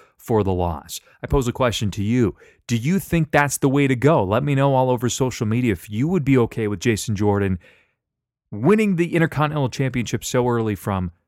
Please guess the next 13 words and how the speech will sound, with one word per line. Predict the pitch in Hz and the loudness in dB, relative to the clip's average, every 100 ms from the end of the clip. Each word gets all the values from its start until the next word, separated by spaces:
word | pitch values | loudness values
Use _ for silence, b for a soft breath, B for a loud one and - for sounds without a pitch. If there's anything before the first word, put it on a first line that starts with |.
| _ - | _ -4
The | 98 | 0
Miz. | 95 73 69 | 0 -2 -4
And | 117 | -2
I | |
say | 123 180 | 0 -2
so | 165 - 175 165 | -2 0 0 2
early | 165 156 | 0 0
because | 147 127 131 110 b b b | -2 0 -2 -2 b b b
he's | 147 120 | -4 0
not | 156 160 | 0 0
exactly | 135 143 - 139 | 0 -2 0 -4
an | |
established | 123 - - 127 120 117 113 | -4 -6 -2 -2 0 -2 -6